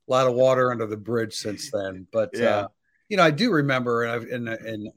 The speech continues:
Speaker 1: the, the Irish Illustrated subscribers have heard this story, but when Notre Dame played Florida State in ninety-three,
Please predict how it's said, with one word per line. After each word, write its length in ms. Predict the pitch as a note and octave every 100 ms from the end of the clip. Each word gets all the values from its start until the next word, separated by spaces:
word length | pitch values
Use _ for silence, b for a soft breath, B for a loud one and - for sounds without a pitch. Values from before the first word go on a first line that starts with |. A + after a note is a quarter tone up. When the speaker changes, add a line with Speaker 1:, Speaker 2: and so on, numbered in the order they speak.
| G2+
Speaker 1:
the, 200 | G#2 F#2+
the 160 | A2 G#2
Irish 320 | A#2+ A#2 -
Illustrated 560 | B2+ A#2 - A2+ G#2+ G#2 _ - b b b b b
subscribers 760 | - C3+ - - A#2+ A#2 G#2+
have 120 | A2 F#2
heard 280 | A2 G#2+
this 180 | A2 C3
story, 380 | - - G#2+ G#2
but 260 | F#2 A2 A2
when 160 | B2
Notre 200 | C3+ D3+
Dame 200 | C#3 B2+
played 320 | - C3 A#2+
Florida 320 | - B2 A2 F#2+
State 400 | - C#3+ C#3 -
in 160 | G#2+
ninety-three, 880 | A2 A#2 G#2 G2 - C#3 D3+ A2+ G2